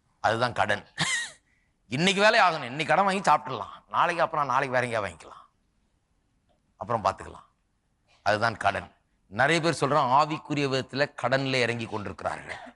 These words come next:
ஆவிக்குரிய வாழ்க்கையில வெற்றி பெற வேண்டும் என்று சொன்னால், விசுவாசத்துல வெற்றி வாழ்க்கையை வாழ வேண்டும் என்று சொன்னால், இன்வெஸ்ட்மெண்ட் பண்ண வேண்டும். நிறைய பேர் எப்படி இருக்கிறாங்கன்னா, எங்க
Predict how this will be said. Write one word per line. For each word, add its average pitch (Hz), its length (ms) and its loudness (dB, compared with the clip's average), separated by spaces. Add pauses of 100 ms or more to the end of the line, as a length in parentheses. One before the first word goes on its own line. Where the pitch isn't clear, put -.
(960)
ஆவிக்குரிய 196 680 2 (160)
வாழ்க்கையில 160 460 2
வெற்றி 147 240 -2
பெற 151 180 2
வேண்டும் 123 280 0
என்று 107 200 -6
சொன்னால், 120 380 2 (260)
விசுவாசத்துல 170 800 0
வெற்றி 170 260 -4 (100)
வாழ்க்கையை 151 360 2
வாழ 135 140 6 (100)
வேண்டும் 123 220 -6
என்று 101 160 -12
சொன்னால், 131 300 2 (500)
இன்வெஸ்ட்மெண்ட் 175 680 0
பண்ண 131 140 2 (100)
வேண்டும். 107 300 -2 (380)
நிறைய 147 280 2
பேர் 190 200 4
எப்படி 165 180 4
இருக்கிறாங்கன்னா, 135 520 2 (1700)
எங்க 151 180 0